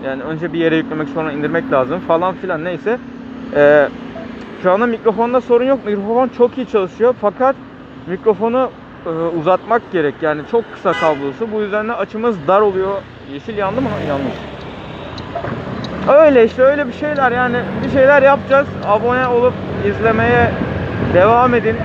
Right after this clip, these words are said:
Bildirimleri açmazsanız, e, gelmiyor mu? İşte YouTube, ya YouTube gerçekten bu işi iyice zorlaştırdı yani.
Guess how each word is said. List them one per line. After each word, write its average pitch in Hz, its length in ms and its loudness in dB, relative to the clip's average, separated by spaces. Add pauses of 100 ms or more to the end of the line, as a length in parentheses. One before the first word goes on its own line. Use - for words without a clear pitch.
(160)
Bildirimleri 226 560 2
açmazsanız, 233 800 0
e, - 1300 0
gelmiyor 208 440 2
mu? 151 60 -6 (420)
İşte - 340 -8
YouTube, - 420 -2
ya 196 80 6
YouTube 254 380 0
gerçekten 262 520 2 (680)
bu 254 60 0
işi - 260 2
iyice 233 420 4
zorlaştırdı 208 880 2 (140)
yani. 139 200 0